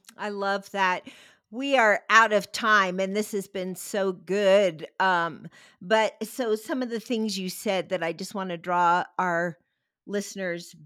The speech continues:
back to is to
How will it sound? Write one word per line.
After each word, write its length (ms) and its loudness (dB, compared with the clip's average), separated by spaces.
back 400 0
to 560 -6
is 380 -6
to 360 -4